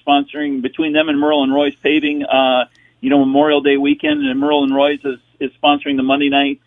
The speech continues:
uh, late model event that we have planned for, you know, the Ben Nordiff Memorial on, on Monday, May twenty-ninth.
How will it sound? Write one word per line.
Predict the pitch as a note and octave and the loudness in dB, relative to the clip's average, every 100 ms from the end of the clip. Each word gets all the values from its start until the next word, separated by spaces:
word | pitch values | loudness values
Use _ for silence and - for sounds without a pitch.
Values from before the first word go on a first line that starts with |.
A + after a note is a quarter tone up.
| - | -6
uh, | C3 C3 B2+ B2 - _ _ _ _ - | -2 0 2 0 -2 _ _ _ _ -6
late | C#3 D#3 | -4 -2
model | D3+ C#3+ C#3 | -4 -4 -4
event | C3 D3 D3 | -4 -6 -4
that | C3+ | -6
we | C3+ | -4
have | D3 C#3 - | -2 -2 -2
planned | D3 C#3+ C#3+ | -4 -4 -4
for, | C#3 C3+ C3+ C3 B2+ - - | -2 0 2 0 -2 -8 -6
you | C3+ | -6
know, | B2 | -2
the | |
Ben | A2+ C#3 | -2 0
Nordiff | C#3 C#3+ C#3+ - | 2 2 0 -2
Memorial | C3 C3+ C#3+ C#3 | 0 2 4 4
on, | C#3 B2+ B2 | 2 0 -2
on | C3+ C3 | -4 -2
Monday, | C#3 C#3 | -2 0
May | C3+ C#3 | 0 -2
twenty-ninth. | - C#3+ C3 B2 C#3+ D3 | -2 -2 0 0 0 -4